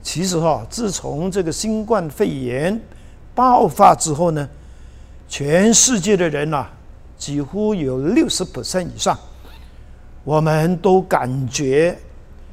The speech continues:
面对前所未有的压力。啊，这些压力是有形无形的，影响着我们的每一个生活的每一个的层面，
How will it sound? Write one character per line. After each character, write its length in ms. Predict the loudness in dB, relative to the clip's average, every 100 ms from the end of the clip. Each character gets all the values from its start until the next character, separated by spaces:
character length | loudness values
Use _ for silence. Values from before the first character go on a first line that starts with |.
| -8
面 320 | 0 2 2 2
对 340 | 2 2 0
前 480 | -4 4 6 6 2
所 380 | -6 -2 -2 0
未 240 | 0 0
有 240 | -4 -6
的 120 | -4 0
压 320 | 4 8 8
力。 220 | 8 6 0 -14 -20 -20 -20 -20 -20 -20 -16 -4
啊， 260 | -2 -2 -4
这 160 | -4
些 200 | -2 -2
压 200 | 0 2
力 100 | 2
是 240 | 0 2 4
有 220 | 4 2
形 400 | 0 2 2 0
无 260 | -2 0 2
形 300 | 2 0 0
的， 160 | -2 -4 -18 -20 -20 -20 -20 -10
影 200 | 0 2
响 300 | 2 0 -4
着 100 | -6
我 200 | -6 -6
们 200 | -6 -6
的 300 | -2 0 -2 -6 -20 -20 -20 -20 -20 -20 -20 -20 -14 -2
每 480 | 4 6 8 8
一 160 | 6 4
个 140 | 4
生 360 | 2 2 -2 -4
活 240 | -2 0
的 160 | 2 2
每 420 | 4 6 6 4
一 200 | 2 0
个 140 | 2 2
的 100 | 0
层 220 | -4 -6
面， 320 | 0 0